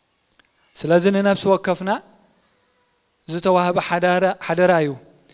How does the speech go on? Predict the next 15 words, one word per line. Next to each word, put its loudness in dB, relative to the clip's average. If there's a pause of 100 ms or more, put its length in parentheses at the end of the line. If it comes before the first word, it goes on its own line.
(220)
ከይመስለና 0 (2000)
ዕዮና 2 (100)
ካብ -2
ምስባኽ 0
ወንጌል 0 (420)
ካልእ -2
እዩ -4 (100)
ከይመስለና። 0 (840)
ዜሩ 8
ዜሩ 6
ሲ 2 (440)
ናብኡ 2
እዩ። 4
እግዚኣብሔር -6
ይባረኽ። -14